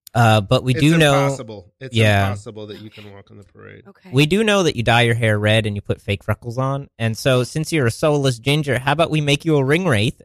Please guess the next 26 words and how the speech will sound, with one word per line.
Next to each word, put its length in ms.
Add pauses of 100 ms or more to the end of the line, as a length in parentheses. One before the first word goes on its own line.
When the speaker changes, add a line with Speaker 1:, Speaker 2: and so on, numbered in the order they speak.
Speaker 1:
and 180
you 60
can 160
follow 400
the 100
parade 640 (100)
and 260
scare 300
people? 560
Speaker 2:
That's 220
the 120
only 300
way 160
we 120
can 160
have 180
you 80
participate, 720
and 180
this 220
is 180
signed 400
off 220
by 140
the 80
mayor. 440